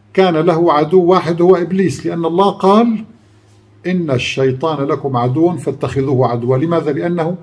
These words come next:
لا أمل من هدايته. أما كل البشر على الأرض هناك قابلية للهداية، فما دام هناك إنسان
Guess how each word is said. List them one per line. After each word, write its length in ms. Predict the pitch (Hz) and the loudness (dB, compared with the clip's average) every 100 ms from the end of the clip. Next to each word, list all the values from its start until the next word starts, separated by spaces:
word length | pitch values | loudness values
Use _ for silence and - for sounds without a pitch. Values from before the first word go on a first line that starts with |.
| - _ _ 147 | -16 _ _ -4
لا 340 | 175 180 180 | 2 2 2
أمل 280 | 180 156 147 | -2 0 -2
من 140 | 151 | -2
هدايته. 720 | 120 123 131 131 127 101 107 - | -2 0 0 0 -2 -4 -6 -4
أما 240 | 202 175 | -4 -4
كل 300 | 147 202 214 | -4 2 4
البشر 480 | 175 139 185 143 127 | 4 0 -2 -2 -2
على 180 | 131 165 | 0 0
الأرض 460 | 151 175 214 220 - - _ _ _ _ _ - - _ _ - | -2 0 -2 -2 -10 -20 _ _ _ _ _ -20 -20 _ _ -10
هناك 400 | 127 180 220 226 - - | -4 0 0 -2 -12 -4
قابلية 500 | 151 139 156 196 180 | -2 0 0 4 6
للهداية، 640 | 165 147 139 147 135 123 | 4 2 0 0 0 -2
فما 320 | - 139 151 | -4 -6 -2
دام 220 | 156 190 | 2 2
هناك 360 | 160 185 185 185 | 2 0 -2 -2
إنسان 560 | 175 139 165 160 117 | -6 -4 -2 -2 -2